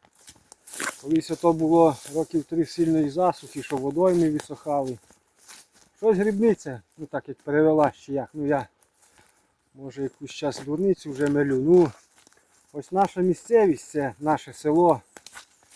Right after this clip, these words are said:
зовсім погано. Якщо чуть-чуть щось починає рости, це туди, я ж кажу, це Дружба, це до Доврицького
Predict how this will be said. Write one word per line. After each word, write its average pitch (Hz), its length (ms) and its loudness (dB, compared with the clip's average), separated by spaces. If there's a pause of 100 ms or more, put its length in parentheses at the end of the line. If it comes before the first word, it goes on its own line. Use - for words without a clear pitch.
(880)
зовсім 165 460 4
погано. 127 340 -10
Якщо 170 280 -6
чуть-чуть - 320 -18
щось - 180 -12
починає 165 500 -2
рости, 160 300 -8
це - 160 -14
туди, 139 360 -2 (800)
я 131 100 -10
ж - 100 -14
кажу, 147 220 -4
це 143 160 -10
Дружба, 165 680 0
це 139 280 -4 (1800)
до 170 120 2
Доврицького 185 880 0